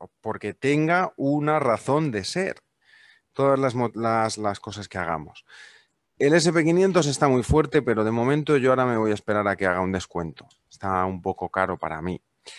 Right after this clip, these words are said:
El oro, yo el oro estoy ligeramente alcista porque se mantiene por encima del mil ochocientos sesenta, que es un punto estructural y mientras siga por encima yo solo quiero compras,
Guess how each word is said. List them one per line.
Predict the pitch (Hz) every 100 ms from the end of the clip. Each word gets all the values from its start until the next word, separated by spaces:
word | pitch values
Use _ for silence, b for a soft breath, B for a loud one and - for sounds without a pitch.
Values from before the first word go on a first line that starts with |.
| B B B -
El | 135 185
oro, | 208 143 117 -
yo | 127 180
el |
oro | 190 185
estoy | 165 - 180 170
ligeramente | 139 131 165 170 170 165 170
alcista | 160 - 175 - 175
porque | 151 - 117
se | 113
mantiene | 110 104 147 135 104
por | 104
encima | 101 95 143 131 107
del | 101
mil | 110 120
ochocientos | 135 135 - 139 127 139
sesenta, | - 135 151 151 135 160 - b b b _
que | 120
es |
un | 127
punto | 123 127 123
estructural | 123 127 - 123 127 147 143
y |
mientras | 110 101 98 -
siga | 120 120
por | 120
encima | 107 - 131 117 104
yo | 104
solo | 117 107
quiero | 101 113 107
compras, | 139 151 143 143 - -